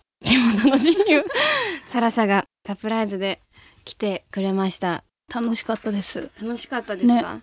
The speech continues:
Speaker 2: いや、楽しかった。
Speaker 1: いい思い出になりましたね。
Speaker 2: いや、本当にいい思い出になりましたね。
Speaker 1: お母ちゃんたちも喜ぶわ。
Speaker 2: 本当だね。
Speaker 1: なあ。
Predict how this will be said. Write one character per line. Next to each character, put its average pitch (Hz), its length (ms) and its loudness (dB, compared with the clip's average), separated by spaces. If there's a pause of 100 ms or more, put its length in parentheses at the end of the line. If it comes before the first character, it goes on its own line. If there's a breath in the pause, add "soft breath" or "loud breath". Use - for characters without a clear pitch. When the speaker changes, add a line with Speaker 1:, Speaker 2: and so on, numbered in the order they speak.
Speaker 2:
い 247 60 0
や、 240 120 2
楽 233 220 4
し - 80 0
か 269 80 2
っ 240 40 -2
た。 - 100 -10
Speaker 1:
い - 20 -4 (100)
い 226 80 0
思 208 280 -4
い - 20 -4
出 214 140 -2
に 220 40 -2
な 220 80 0
り 247 100 2
ま 233 140 2
し 240 80 0
た 254 120 2
ね。 269 60 4
Speaker 2:
い - 20 2
や、 185 60 0
本 - 40 2
当 277 60 2
に 277 160 6
い - 20 8
い 269 60 2
思 226 160 -4
い 220 40 -8
出 220 60 -10
に - 20 -10
な 220 60 -6
り 220 60 -6
ま 233 100 -4
し - 60 -10
た 220 80 -4
ね。 202 60 -6
Speaker 1:
お 214 40 -2
母 269 140 4
ち 226 100 -2
ゃ 208 60 0
ん - 20 -4
た 202 100 -2
ち 202 120 -2
も 196 60 0
喜 196 60 0
ぶ 247 440 2
わ。 185 180 -2
Speaker 2:
本 240 160 4
当 320 80 2
だ 320 140 6
ね。 320 160 6
Speaker 1:
な 240 240 0
あ。 - 80 -14